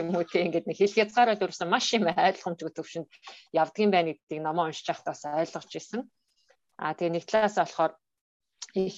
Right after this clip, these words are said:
юм хуваа хичээсэн хүн болоорой гэдэг байгаа юм шиг хэрнээ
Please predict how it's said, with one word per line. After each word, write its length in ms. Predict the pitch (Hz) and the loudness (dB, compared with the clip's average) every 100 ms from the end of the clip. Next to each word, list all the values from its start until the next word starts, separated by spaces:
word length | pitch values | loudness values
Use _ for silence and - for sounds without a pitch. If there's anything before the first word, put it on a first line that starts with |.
| 180 | -4
юм 160 | 160 | -2
хуваа 480 | 170 - 185 185 220 | -6 -2 2 6 6
хичээсэн 400 | 214 - 202 196 | 4 2 4 2
хүн 140 | 190 180 | 0 2
болоорой 400 | 170 202 202 196 | 4 4 4 2
гэдэг 180 | 185 175 | 0 0
байгаа 220 | 180 180 | 0 -2
юм 60 | 170 | -4
шиг 180 | - 190 | -8 -4
хэрнээ 400 | 202 208 226 | 0 4 4